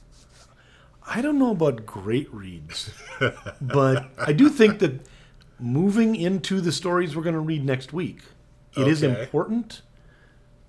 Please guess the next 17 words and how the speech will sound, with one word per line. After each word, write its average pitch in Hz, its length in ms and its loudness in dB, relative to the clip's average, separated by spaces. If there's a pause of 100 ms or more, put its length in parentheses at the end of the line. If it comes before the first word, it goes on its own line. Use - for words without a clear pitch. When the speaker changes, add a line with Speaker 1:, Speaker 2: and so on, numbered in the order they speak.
Speaker 1:
to 160 180 2
notice 143 800 4
what 123 880 -2 (480)
happened 117 520 -4
here. - 280 -16 (580)
And 127 100 -4
what 131 120 0
happened 175 420 0
here 147 240 4
essentially 120 640 0
is 104 420 -2 (480)
that 123 320 -6 (800)
in 156 240 0
the 185 100 2
last 160 440 -2
couple 165 360 -6
years, 127 760 -2